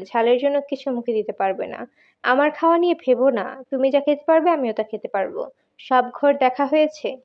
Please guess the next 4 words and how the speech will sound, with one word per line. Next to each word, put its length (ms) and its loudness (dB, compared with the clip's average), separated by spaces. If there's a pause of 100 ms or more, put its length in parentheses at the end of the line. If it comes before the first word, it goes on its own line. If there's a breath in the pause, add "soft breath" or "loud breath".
(140)
"হ্যাঁ।" 300 -4 (500 soft breath)
"আয়নাঘর, 580 2 (500)
আয়নাঘর 460 2
দেখেছো?" 480 -2